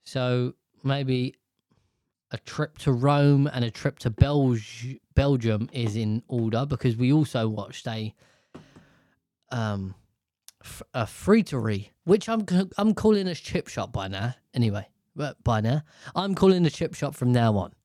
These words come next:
a friterie. "Oh, I love going down a friterie, gonna get some frites." I'm not gonna say frites, I'm gonna say chips. "Going down a friterie, gonna get some chips."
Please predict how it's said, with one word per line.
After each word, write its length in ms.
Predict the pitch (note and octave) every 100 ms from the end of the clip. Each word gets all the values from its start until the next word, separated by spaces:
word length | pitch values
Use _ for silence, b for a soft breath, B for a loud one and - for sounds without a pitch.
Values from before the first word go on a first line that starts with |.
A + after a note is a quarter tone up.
| _ _ _ _ _ _ _
a 60 | -
friterie. 580 | - C3 A2 G2+ G2+ G#2 _ _
"Oh, 120 | -
I 100 | A3
love 320 | G3 G3 G3+ F3+
going 220 | G#3 G3+
down 200 | G3 F#3+
a 40 |
friterie, 720 | E3+ G3 G3 D#3 C#3 C#3 E3 - _ _ _ _ _ _
gonna 200 | E3+ D#3+
get 180 | D#3+ E3
some 260 | - D#3 C#3+
frites." 680 | - F3 C3+ _ - - _ _ _ _ -
I'm 80 | A#2+
not 120 | A2+
gonna 100 | G#2+
say 180 | - G2
frites, 380 | - G2 G#2+
I'm 80 | -
gonna 100 | B2
say 180 | A#2 G2+
chips. 420 | - G2 - - B B B -
"Going 240 | G#3+ G#3+
down 220 | G#3+ G#3
a 40 | F#3+
friterie, 600 | - G3 D#3 D#3 C#3+ D#3
gonna 160 | D#3+
get 180 | D#3 C3
some 180 | - C3+
chips." 520 | - C3 - - -